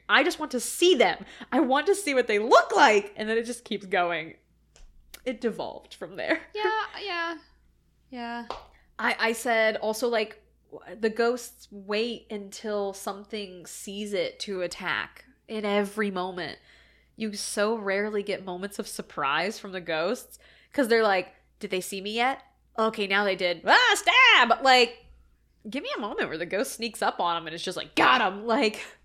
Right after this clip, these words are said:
Speaker 1: <laughs> so rarely do we get that. I was hoping for more jump scares from an early two thousands <laughs> movie.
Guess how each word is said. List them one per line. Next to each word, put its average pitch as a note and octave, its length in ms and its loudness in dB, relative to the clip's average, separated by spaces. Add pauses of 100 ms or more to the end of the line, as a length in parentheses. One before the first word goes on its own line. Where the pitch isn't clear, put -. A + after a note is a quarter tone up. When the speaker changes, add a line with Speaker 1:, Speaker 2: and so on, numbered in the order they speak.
Speaker 1:
<laughs> - 320 -20
so C#4+ 260 -10
rarely B3 340 -8
do F#3 100 -8
we F#3 100 -6
get G3 220 -6
that. E3+ 280 -6 (1040)
I A3+ 80 -10
was A3 120 -12
hoping A3 280 -8
for G#3 120 -12
more F3+ 640 -10 (220)
jump G3 260 -10
scares D3+ 480 -6
from F#3 140 -8
an F3 100 -10
early F3 640 -6
two A3+ 120 -4
thousands F#3 460 -6
<laughs> G#3+ 80 -2
movie. A3+ 760 -4